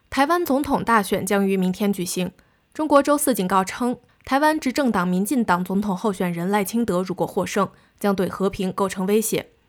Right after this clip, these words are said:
中国虽然没有公开点名让北京心仪的候选人，但却将这一次大选描述为战争与和平之间的选择。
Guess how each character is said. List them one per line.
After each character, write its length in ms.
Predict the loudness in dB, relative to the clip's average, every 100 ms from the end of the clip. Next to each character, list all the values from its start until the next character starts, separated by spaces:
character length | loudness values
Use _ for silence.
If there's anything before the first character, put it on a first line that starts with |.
| _ _ _ _
中 160 | -4 2
国 120 | 2
虽 140 | 4
然 160 | 0 2
没 160 | 2
有 100 | 2
公 160 | 2 0
开 220 | -2 -2
点 180 | 0 0
名 240 | 0 0
让 200 | 0 0
北 120 | 0 -4
京 220 | -2 -4
心 240 | 0 0
仪 60 | 0
的 100 | -2
候 160 | -2
选 220 | -2 -2 -2
人， 320 | -2 -2 -4 _ _ -2
但 140 | 0
却 140 | 0
将 180 | 0 0
这 140 | 0 -2
一 80 |
次 120 | -2 0
大 240 | 2 2
选 240 | 0 -2
描 160 | 0 -2
述 200 | 0 -2
为 200 | -2 -4
战 300 | -2 -2 0
争 220 | 0 0
与 100 | -2
和 220 | -4 -4
平 240 | -4 -4 -6
之 80 | -2
间 160 | -2
的 100 | -2
选 220 | -4 -8
择。 300 | -6 -6 -6